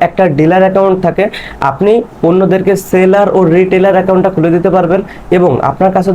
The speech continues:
যদি একটা সেলার অ্যাকাউন্ট থাকে, আপনি অন্যদেরকে রিটেইলার অ্যাকাউন্টটা খুলে দিতে পারবেন। এরপরে সর্বশেষ আস-, আসতেছে আপনার সেলার,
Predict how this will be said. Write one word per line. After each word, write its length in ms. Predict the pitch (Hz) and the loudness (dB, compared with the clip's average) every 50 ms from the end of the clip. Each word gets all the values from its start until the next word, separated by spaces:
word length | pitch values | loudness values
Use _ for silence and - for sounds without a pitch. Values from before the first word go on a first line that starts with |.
| 175 | 0
যদি 140 | 185 185 185 190 | 0 2 2 0
একটা 140 | 190 190 190 180 - | 0 0 -2 -2 -2
সেলার 280 | - 175 175 185 185 180 | -2 0 2 2 2 2
অ্যাকাউন্ট 340 | 190 190 190 190 196 190 185 185 185 | 2 2 2 0 2 0 0 -2 -2
থাকে, 200 | 180 180 185 196 196 - - - - - - 143 | -4 -2 -2 -4 -4 -4 -10 -14 -8 -6 -6 -4
আপনি 160 | - - 190 190 190 | -2 0 0 2 2
অন্যদেরকে 460 | 190 190 196 196 170 190 190 185 214 185 151 143 160 | 2 2 2 2 0 0 0 0 0 0 2 2 2
রিটেইলার 560 | 185 202 214 214 208 190 190 185 190 202 190 185 | 2 2 0 0 0 2 2 2 2 2 2 2
অ্যাকাউন্টটা 360 | 190 190 190 190 190 180 190 185 - | 2 2 0 0 0 0 -2 -2 0
খুলে 160 | 175 180 190 180 | 0 0 2 2
দিতে 140 | 185 - 185 - 156 | 0 0 0 0 0
পারবেন। 260 | 135 113 107 98 85 - - - - - - - - - - - - - - - - - - 156 | 0 0 -2 -4 -4 -6 -14 -18 -18 -18 -18 -18 -18 -18 -18 -18 -20 -20 -20 -20 -20 -10 -4 -4
এরপরে 220 | 165 165 196 202 202 196 - | -2 0 0 0 0 0 0
সর্বশেষ 400 | 175 165 160 170 185 185 202 196 190 185 | 0 0 0 0 0 0 0 0 0 -2
আস-, 220 | 170 175 - - - - 165 | -4 -4 -8 -10 -6 -6 -6
আসতেছে 380 | 147 - - 180 175 180 202 202 185 156 | -6 -4 -4 -4 -2 0 2 2 2 2
আপনার 200 | - 180 180 180 175 - | 0 0 -2 -2 -2 -2
সেলার, 380 | - 190 185 185 190 202 202 - | 0 2 2 4 2 2 2 0